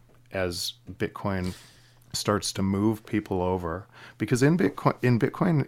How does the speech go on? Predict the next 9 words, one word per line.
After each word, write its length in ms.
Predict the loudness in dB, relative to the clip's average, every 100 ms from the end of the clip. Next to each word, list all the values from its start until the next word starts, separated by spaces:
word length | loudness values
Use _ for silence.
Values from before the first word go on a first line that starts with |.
| -2
you 80 |
could 180 | -2 -2
simplify 640 | -2 -2 0 -2 2 2
this 280 | 2 -2 -4
really 360 | -2 0 0 -2
easily. 400 | -6 -8 -12 -16 -20 _ _ -20 -20 -20 -20 -20 -20 -8
Um, 200 | -4 -4 -6 _ _ _ _ _ -8
a-, 220 | -6 -4
and 180 | -8